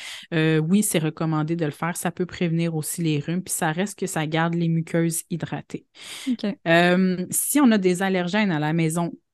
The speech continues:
Speaker 1: po-, euh, j'allais dire pollen, pas dans la maison, mais poussière, euh, des animaux, des chats, des chiens qui perdent souvent leurs poils, ça aussi, c'est recommandé de le faire.
Speaker 2: OK.
Speaker 1: Recommandé veut pas dire obligatoire.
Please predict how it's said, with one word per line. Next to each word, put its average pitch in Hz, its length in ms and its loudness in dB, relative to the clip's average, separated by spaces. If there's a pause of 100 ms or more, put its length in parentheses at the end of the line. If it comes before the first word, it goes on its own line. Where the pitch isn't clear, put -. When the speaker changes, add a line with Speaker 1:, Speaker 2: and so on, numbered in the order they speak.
(200)
Speaker 1:
po-, 185 120 4
euh, 143 400 2
j'allais 139 180 -2
dire 147 140 -4
pollen, 143 340 -2
pas 156 140 -2
dans 143 100 0
la 143 140 2
maison, 160 280 2
mais 196 140 4
poussière, 170 880 0
euh, 160 140 0
des 160 260 0
animaux, 165 640 2
des 151 160 -2
chats, 170 260 -4
des 160 140 0
chiens 165 240 -4
qui - 100 -16
perdent 170 180 0
souvent 185 380 0
leurs 170 200 2
poils, 170 420 -2
ça - 200 2
aussi, 196 560 2 (120)
c'est - 180 -2
recommandé 160 840 -2 (140)
de 156 140 -6
le 147 80 -8
faire. - 240 -10 (420)
Speaker 2:
OK. 170 100 0
Speaker 1:
Recommandé 175 540 4
veut 190 120 4
pas 180 160 4
dire 175 240 0
obligatoire. 170 880 2